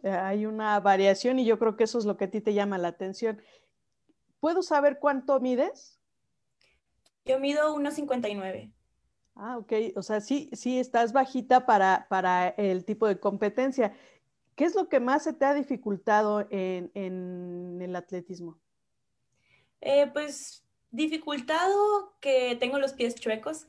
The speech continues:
Speaker 2: <laughs> Entonces, pues, desde el principio he batallado con mis articulaciones, las to-, los tobillos, las rodillas, la cadera. Siempre, siempre he traído algún problema. Entonces, diría, eso me dificulta un poco a veces, em,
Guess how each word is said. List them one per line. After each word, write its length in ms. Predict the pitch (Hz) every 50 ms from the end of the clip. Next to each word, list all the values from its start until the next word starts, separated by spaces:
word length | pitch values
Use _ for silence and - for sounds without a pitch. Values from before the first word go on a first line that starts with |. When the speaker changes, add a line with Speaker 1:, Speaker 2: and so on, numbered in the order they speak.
| _ _ _
Speaker 2:
<laughs> 160 | _ _ _
Entonces, 1040 | - 285 320 294 285 - 285 294 269 262 269 254 262 294 302 285 269 262 262 254 - -
pues, 240 | - 262 254 262 233
desde 220 | 247 262 262 262 254
el 80 | 247
principio 580 | 247 240 233 233 233 285 302 302 - 294 269 254
he 100 | 240 226
batallado 720 | 233 240 240 247 226 226 220 214 214 214 220 220 226 226 226
con 380 | - 220 214 214 214 220 220
mis 140 | 220 226 226
articulaciones, 960 | 233 226 - 220 - 214 208 202 202 - 240 247 254 262 262 247 240 240 240
las 340 | 233 226 220 226 - - _
to-, 200 | 214 196 - -
los 220 | - 240 233 226 226
tobillos, 640 | 226 208 226 233 240 254 247 240 254 240 240 240 233
las 140 | 220 214
rodillas, 720 | 214 202 190 214 220 220 233 240 240 247 233 233 240 233
la 120 | 233 202 202
cadera. 500 | 202 196 202 208 226 226 233 240 240 240 - - - - _ _
Siempre, 480 | - - - 254 254 262 247 247 254 254
siempre 320 | 254 240 240 240 240 240
he 20 | 233
traído 320 | 226 233 220 220 220 220
algún 300 | 220 220 214 220 226 233
problema. 400 | 226 220 220 226 240 254 262 247
Entonces, 480 | 240 240 - 208 208 208 214 233 226 202
diría, 400 | 226 214 214 214 214 220 220 214
eso 300 | - - 233 233 269 262
me 100 | 285 285
dificulta 520 | 277 262 240 247 247 - 214 220 214 240
un 120 | 247 240
poco 800 | 247 240 240 240 - 254 254 247 247 240 226 208 190 190 - _ _ _
a 120 | - 220 226
veces, 440 | 220 214 214 247 254 247 - - - -
em, 720 | 226 226 220 208 208 208 208 202 196 196 196 196 190 190